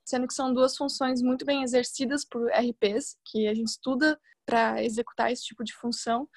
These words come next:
A assessoria, ela tem tudo a ver com as relações públicas, porque tem a ver com a imagem, o que vai ser passado.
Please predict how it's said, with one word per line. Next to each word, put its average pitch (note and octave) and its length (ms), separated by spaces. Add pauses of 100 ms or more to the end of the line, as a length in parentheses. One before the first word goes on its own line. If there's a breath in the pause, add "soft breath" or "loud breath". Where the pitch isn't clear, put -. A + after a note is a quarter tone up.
A A#3 100
assessoria, C4 720
ela A3+ 140
tem A#3+ 140
tudo C4 200
a E4+ 40
ver C#4+ 180
com D#4 100
as C#4+ 100
relações B3 380
públicas, C4+ 420
porque A#3+ 160
tem A#3 120
a A#3 40
ver A#3 120
com A#3 120
a A#3+ 80
imagem, A#3 640
o A3 60
que A#3 100
vai A#3+ 100
ser - 120
passado. A#3+ 680